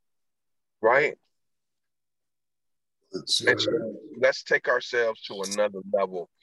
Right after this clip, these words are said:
Speaker 1: by just engaging in what we're being exposed to and say, "Hey, well, if it's working for him, maybe it'll work for me.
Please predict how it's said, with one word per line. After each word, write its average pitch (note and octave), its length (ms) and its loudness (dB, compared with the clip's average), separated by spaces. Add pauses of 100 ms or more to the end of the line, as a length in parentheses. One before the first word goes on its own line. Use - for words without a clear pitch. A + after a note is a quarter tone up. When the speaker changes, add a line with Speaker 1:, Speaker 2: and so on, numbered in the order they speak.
(240)
Speaker 1:
by G2 180 4
just G#2+ 400 0
engaging G2+ 1080 -2 (100)
in F#2 400 2 (360)
what G2+ 220 4
we're G2+ 200 2
being G2 320 -2
exposed A2 640 0
to A#2 240 -6 (920)
and G2 140 0
say, G#2 240 6
"Hey, A2+ 380 4 (420)
well, C3 260 6
if B2+ 180 -2
it's D3+ 200 -2
working C3+ 300 2
for A2+ 140 4
him, D3 360 0 (1300)
maybe C#3+ 180 2
it'll C#3+ 140 0
work - 180 -2
for - 80 -10
me. F3 260 -8